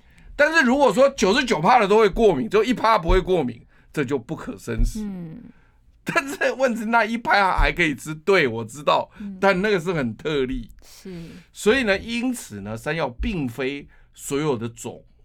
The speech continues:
Speaker 1: 都能够生食。
Speaker 2: 嗯。
Speaker 1: 那完全看它里面所含的成分是不是容易引起人类的过敏。
Speaker 2: 嗯。
Speaker 1: 你说要死亡倒是没有听过了哈，但是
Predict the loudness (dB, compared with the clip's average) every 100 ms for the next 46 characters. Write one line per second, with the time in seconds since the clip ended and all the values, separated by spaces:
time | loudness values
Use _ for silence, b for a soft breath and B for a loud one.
0 | _ -6 -6 -6 -8 -10 -14 -14 -6 -6
1 | -6 -12 -18 -16 -16 -6 -2 -2 -2 -6
2 | -6 -6 -6 -6 -2 -2 -4 -6 b -16
3 | -8 -6 -6 -10 -12 -12 -12 -14 -10 -8
4 | -6 -8 -10 -10 -12 -10 -10 -10 -12 -12
5 | -14 -12 -10 -10 -12 -14 -6 -6 -6 -16
6 | -18 -14 -14 -10 -6 -2 0 0 -2 -4
7 | -12 -12 -14 -12 -10 -6 -6 -4 -6 -6
8 | -10 -8 -8 -8 -10 -14 -20 -20 -10 -6
9 | -4 -6 -8